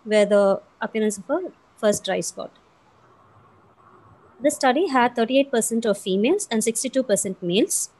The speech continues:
This slide shows Schirmer's one test results, where six percent of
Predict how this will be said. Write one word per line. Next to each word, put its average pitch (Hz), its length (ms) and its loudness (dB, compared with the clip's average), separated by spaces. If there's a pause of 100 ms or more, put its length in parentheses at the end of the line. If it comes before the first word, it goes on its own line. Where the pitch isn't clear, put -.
(920)
This 240 180 -6
slide 277 240 -2
shows 294 460 0
Schirmer's 277 360 0
one 226 220 -2
test 196 240 0
results, 185 400 -2 (280)
where 233 120 0
six 349 240 -4
percent 269 340 2
of 247 100 0